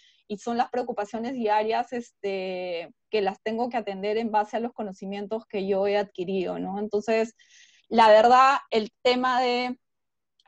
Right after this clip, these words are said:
este, la experiencia que puedes tener en la maestría es sumamente interesante. Los profesores, como bien ya lo han dicho Katherine, María Lourdes, son de primera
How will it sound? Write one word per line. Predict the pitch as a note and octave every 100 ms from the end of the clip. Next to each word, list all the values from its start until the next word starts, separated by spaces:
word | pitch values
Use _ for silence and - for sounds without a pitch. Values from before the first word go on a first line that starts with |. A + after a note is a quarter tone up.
| -
este, | A3 G3+ - _ _ - G3+ G3 F#3+ F#3 F#3 -
la | A#3 A3+
experiencia | G#3+ - - - A3 B3+ C4+ B3 C#4+
que | C4
puedes | A3+ A#3+ C#4+ -
tener | A#3 A3 A#3
en | B3
la | B3+
maestría | G#3 G3+ - G#3+ G#3+
es | F3 -
sumamente | B3+ A#3+ A#3 A3+ A3 A#3 A#3 - -
interesante. | G3+ G3+ F#3 - G3+ F#3+ F#3+ F#3+ -
Los | F#3+ G3+ G3+
profesores, | G#3+ G#3+ C#4 B3+ D#4
como | A#3+ G#3+
bien | A3+ A#3
ya | A#3
lo | A#3 A#3
han |
dicho | A#3+ A3+ G#3
Katherine, | G#3+ G#3 G#3 G3 G3+
María | G3+ G3 G3+
Lourdes, | A3 A3 A#3 A#3+
son | A3 A3
de |
primera | A3 G#3 G#3+ G3+ E4